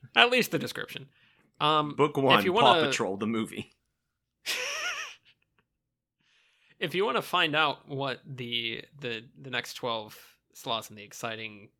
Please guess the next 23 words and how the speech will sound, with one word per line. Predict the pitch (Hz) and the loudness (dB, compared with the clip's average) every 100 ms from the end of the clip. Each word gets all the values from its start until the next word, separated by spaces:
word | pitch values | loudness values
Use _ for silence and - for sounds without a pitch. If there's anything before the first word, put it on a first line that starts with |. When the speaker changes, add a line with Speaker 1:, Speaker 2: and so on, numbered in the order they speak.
| _ - | _ -14
Speaker 1:
Here | 120 | -12
Comes | 110 113 | -12 -16
the | |
Sequel | 107 104 | -18 -20
cinematic | - 107 107 110 | -16 -10 -10 -8
universe | 107 113 - | -10 -10 -8
saga, | 117 113 113 107 - _ _ - | -6 -6 -6 -10 -12 _ _ -12
uh, | - - - _ _ - | -10 -10 -14 _ _ -8
are | 139 | -4
going | 135 123 | -2 -4
to | 113 | -6
be, | 113 156 | -6 -6
if | - | -8
you | 110 | -14
wanna, | 101 95 _ _ _ | -18 -20 _ _ _
you | 104 | -20
know, | 104 _ _ _ _ - | -20 _ _ _ _ -20
be | 113 | -12
there | 117 117 117 | -8 -8 -10
when | 120 113 | -12 -12
the | 107 | -10
action | 104 - | -10 -8
happens, | 110 113 165 202 | -8 -8 -8 -16